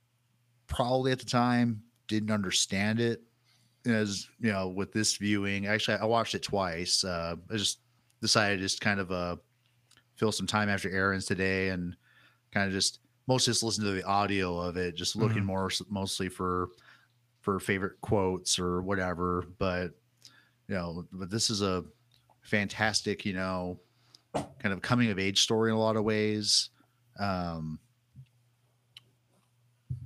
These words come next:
Speaker 1: even though it doesn't follow the initial trope where it's like,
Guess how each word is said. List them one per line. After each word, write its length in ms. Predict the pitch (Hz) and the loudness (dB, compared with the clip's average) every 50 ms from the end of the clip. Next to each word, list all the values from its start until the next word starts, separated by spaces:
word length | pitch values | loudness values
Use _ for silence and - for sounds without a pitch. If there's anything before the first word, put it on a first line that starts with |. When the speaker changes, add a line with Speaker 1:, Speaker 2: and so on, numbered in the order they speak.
| - - _ _ _ _ _ _ _ - _ _ _ _ _ _ - - | -18 -20 _ _ _ _ _ _ _ -20 _ _ _ _ _ _ -6 -2
Speaker 1:
even 180 | 131 123 113 113 | 0 2 2 4
though 80 | 110 | 2
it 40 | 107 | 4
doesn't 200 | 107 110 110 101 | 4 2 2 2
follow 320 | - 113 110 107 104 98 | 2 2 2 4 2 2
the 80 | 98 98 | 0 -2
initial 320 | 95 98 101 - 104 98 | -2 -2 -2 -2 -2 -2
trope 380 | - - - 110 101 98 95 - | -4 -2 0 0 0 0 -2 -2
where 100 | 98 95 | -4 -4
it's 140 | 92 - - | -4 -2 -2
like, 320 | 95 92 90 87 - - | -2 -2 -2 -4 -6 -10